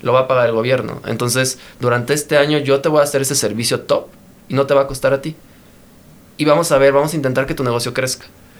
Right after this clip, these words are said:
Y ese es básicamente el programa. Y es lo mismo que vamos a hacer con la Ciudad de México. Y con la Ciudad de México también, eh, por ejemplo, participamos muy activamente en las jornadas de formalización que hace la Ciudad de México, la Secretaría de Desarrollo Económico allá,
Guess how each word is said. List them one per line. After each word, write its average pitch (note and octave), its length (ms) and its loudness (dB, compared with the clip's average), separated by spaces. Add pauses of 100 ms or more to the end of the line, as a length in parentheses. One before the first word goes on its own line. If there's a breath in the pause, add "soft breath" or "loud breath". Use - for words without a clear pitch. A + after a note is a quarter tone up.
(260 loud breath)
Y D3+ 200 0
ese G3 200 2
es G#3+ 60 -2
básicamente C#3+ 580 0
el C3 100 -2
programa. A2 480 -4
Y A#2+ 220 0
es C3+ 120 0
lo D3 100 -2
mismo C#3 260 -2
que B2+ 80 0
vamos A#2 100 -2
a A2+ 40 0
hacer A2+ 140 -6
con A#2+ 120 -4
la G#2 60 -2
Ciudad G#2 160 -2
de G#2 40 0
México. G#2 460 -8
Y A#2 260 -2
con B2+ 160 0
la B2 80 2
Ciudad C3 140 2
de C3 60 2
México C3 280 -4
también, A2+ 480 -2
eh, A2 240 0
por G#2+ 100 -2
ejemplo, A#2 480 -2 (220 loud breath)
participamos B2 680 -2
muy C3+ 140 2
activamente B2+ 540 -2
en B2+ 80 0
las A#2 120 -4
jornadas A2 440 -2
de A2+ 80 -6
formalización G#2 580 -4
que A#2 120 -4
hace G#2+ 200 -2
la A#2 80 -2
Ciudad A2 160 -2
de A2 80 0
México, A#2+ 320 -6
la B2+ 140 -2
Secretaría G#2+ 320 -4
de A2+ 60 2
Desarrollo G#2+ 260 -2
Económico G#2 380 -4
allá, A2 240 -4